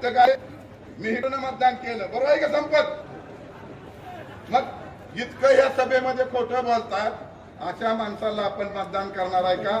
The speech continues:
वेळ कमी आहे, तुम्हाला मग बोलण्याची माझी भाषण ऐकण्याची इच्छा आहे. गारटकर दादांना या ठिकाणी बोलायचंय, दादा जवळ आलेत.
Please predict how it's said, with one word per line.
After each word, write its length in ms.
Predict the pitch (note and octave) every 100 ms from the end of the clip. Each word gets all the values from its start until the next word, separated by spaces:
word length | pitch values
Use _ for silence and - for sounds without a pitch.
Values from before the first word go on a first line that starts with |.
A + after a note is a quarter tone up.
| G#3+
वेळ 460 | A3 F3 F#3+ G3
कमी 100 | F#3+
आहे, 240 | F#3+ G3+ -
तुम्हाला 260 | F3+ F#3
मग 240 | F#3 F#3 F3+
बोलण्याची 460 | F#3 F#3 F3+ -
माझी 280 | F3+ F#3 F#3
भाषण 400 | F#3+ F#3 F3+ F#3
ऐकण्याची 540 | F#3+ F3 F3 F3+ F#3 F3
इच्छा 240 | - G#3+
आहे. 120 | F3 - - - -
गारटकर 440 | F#3 F#3 G3 - F#3+
दादांना 440 | G3 F#3+ F#3+ G3
या 80 | F#3+
ठिकाणी 360 | F#3 F#3 F#3+ F#3+
बोलायचंय, 480 | F#3 F3+ F3+ G3
दादा 380 | F3 F3 F3 F#3
जवळ 240 | F#3 F#3 F3+
आलेत. 300 | E3+ D#3+